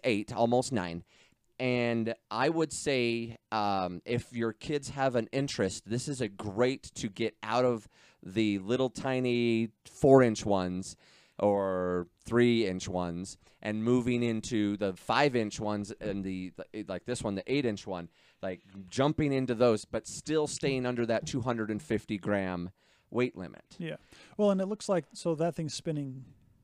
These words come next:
Speaker 2: three-inch props.
Speaker 1: Uh-huh.
Speaker 2: So it's a good size, brushed motors.
Speaker 1: Yeah.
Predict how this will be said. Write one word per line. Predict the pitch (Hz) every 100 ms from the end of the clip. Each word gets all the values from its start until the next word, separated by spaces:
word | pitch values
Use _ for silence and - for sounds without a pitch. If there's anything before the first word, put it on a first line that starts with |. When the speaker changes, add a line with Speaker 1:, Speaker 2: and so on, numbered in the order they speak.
| _ -
Speaker 2:
three-inch | 165 165 175 160 -
props. | 175 190 - - 101
Speaker 1:
Uh-huh. | 95 95
Speaker 2:
So | - 156 139 - _ _ _
it's | -
a |
good | 214 233
size, | 196 175 165 -
brushed | 165 185 -
motors. | 156 147 151 160 - _ _
Speaker 1:
Yeah. | 151